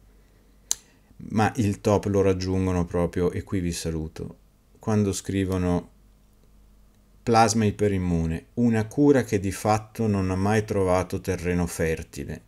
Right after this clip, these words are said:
ed è proprio questo il fattore che ha scatenato i complottisti".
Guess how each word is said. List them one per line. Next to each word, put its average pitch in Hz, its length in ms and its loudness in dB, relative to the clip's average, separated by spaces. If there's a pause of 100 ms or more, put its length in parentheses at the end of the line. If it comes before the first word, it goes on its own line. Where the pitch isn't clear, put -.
(120)
ed 95 220 0
è 95 100 4
proprio 101 480 0
questo 104 440 4
il 82 80 -6
fattore 92 540 -2
che - 80 -4
ha 87 40 -4
scatenato 87 640 -4
i 85 80 -8
complottisti". 85 1120 -6